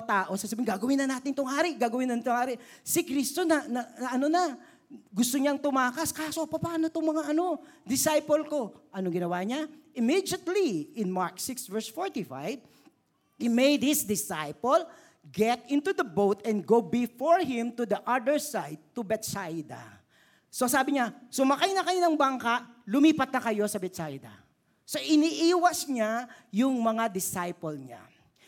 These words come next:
While he dismissed the crowd, and after he had taken leave of them, nung siya na yung namahala na mau-, pinauwi ang mga crowd, he went up to the mountain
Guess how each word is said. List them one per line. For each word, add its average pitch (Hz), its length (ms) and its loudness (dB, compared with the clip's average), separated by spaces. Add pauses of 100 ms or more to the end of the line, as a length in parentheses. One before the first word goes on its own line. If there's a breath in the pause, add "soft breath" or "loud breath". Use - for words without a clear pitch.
(160 soft breath)
While 269 240 6
he 320 160 4
dismissed 262 720 -2
the 226 80 2
crowd, 139 480 -6 (400 soft breath)
and 233 240 -2 (560)
after 269 560 0
he 233 220 0
had 185 180 -6
taken 320 480 -2
leave 277 240 0
of 294 220 2
them, 196 260 0
nung 208 240 -2
siya 233 240 -2
na 226 160 0
yung 226 160 0
namahala 220 640 -2 (160 loud breath)
na 208 160 0
mau-, 202 300 0
pinauwi 214 640 0
ang 254 80 0
mga 214 240 -2
crowd, 175 440 -2 (680)
he 170 160 -2
went 233 320 0
up 233 240 -2
to 269 80 -4
the 247 140 0
mountain 156 760 -4